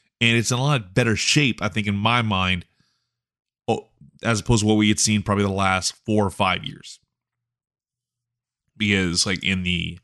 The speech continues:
like, Destination America years, Pop T V years, not necessarily the best look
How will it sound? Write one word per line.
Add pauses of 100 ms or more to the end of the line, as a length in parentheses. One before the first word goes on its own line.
(880)
like, (140)
Destination
America (220)
years,
Pop
T
V
years, (760)
not
necessarily
the
best
look